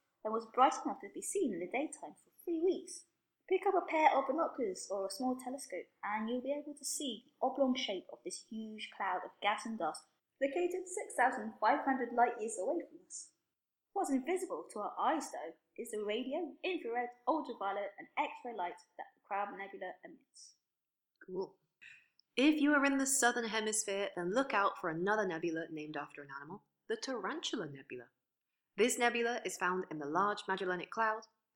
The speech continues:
Speaker 2: a relatively small satellite galaxy of the Milky Way, located around a hundred and sixty thousand light years away from us. It's an easy object to find with binoculars, but a larger telescope will show off just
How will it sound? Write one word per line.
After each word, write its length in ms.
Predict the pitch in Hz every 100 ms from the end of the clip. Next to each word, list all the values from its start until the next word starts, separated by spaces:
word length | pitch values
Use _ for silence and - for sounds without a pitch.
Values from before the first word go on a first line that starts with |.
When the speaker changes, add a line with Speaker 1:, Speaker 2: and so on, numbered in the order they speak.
| -
Speaker 2:
a 40 |
relatively 520 | 240 277 294 285 254 220
small 440 | - 294 294 294
satellite 420 | 285 220 208 202
galaxy 480 | 180 175 - - 175 -
of 140 | 151 156
the 80 | 147
Milky 300 | 135 - 143
Way, 200 | 139 143 _ _ _ _ -
located 360 | 196 202 214 214
around 340 | 196 185 180 -
a 60 |
hundred 260 | 208 269 277
and 120 | 269
sixty 360 | 226 - 233 -
thousand 460 | 202 190 208 208 202
light 180 | 180 190
years 220 | 185 190
away 220 | 175 170 -
from 120 | 151
us. 260 | 143 - - _ _ _ _ _ _ _ _ _ _ _ _ _
It's 200 | - 277
an 80 | 302
easy 360 | - 320 349 247
object 380 | 214 - 320 -
to 80 |
find 180 | 240 202
with 120 | 190
binoculars, 560 | 185 180 - 180 226 -
but 100 | -
a 60 | 196
larger 380 | 202 240 262 262
telescope 420 | - 214 208 226 - -
will 100 | 196
show 220 | 196 190
off 140 | 180 -
just 200 | 226